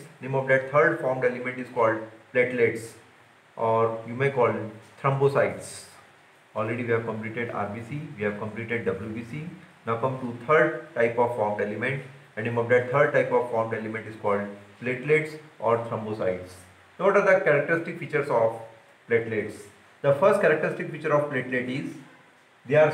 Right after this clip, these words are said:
smallest element. They are the smallest element of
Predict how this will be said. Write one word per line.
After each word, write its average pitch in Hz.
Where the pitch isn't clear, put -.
smallest 202
element. 123
They 113
are 113
the 120
smallest 127
element 123
of 117